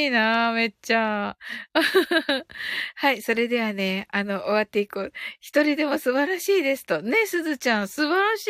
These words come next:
い、一人でも。うん。私一人いらっしゃったら、あの、その方いら-、いなくなる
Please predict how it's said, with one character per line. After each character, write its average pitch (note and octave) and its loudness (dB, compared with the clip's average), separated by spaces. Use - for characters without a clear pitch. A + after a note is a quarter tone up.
い、 D#4 -2
一 C4+ -4
人 B3+ 0
で G#3+ -2
も。 F#3+ -6
う A3 -6
ん。 G#3 -6
私 F#4+ 2
一 - 0
人 F4 2
い D4 0
ら C#4 4
っ - -6
し - -10
ゃ C#4 4
っ C4 -10
た G#3 0
ら、 G3+ 0
あ A#3 2
の、 A#3 0
そ D4+ -4
の D#4 2
方 - 2
い C4+ 0
ら-、 D4 4
い C4+ 0
な D4+ 2
く D#4+ -4
な D4+ 6
る G4+ 4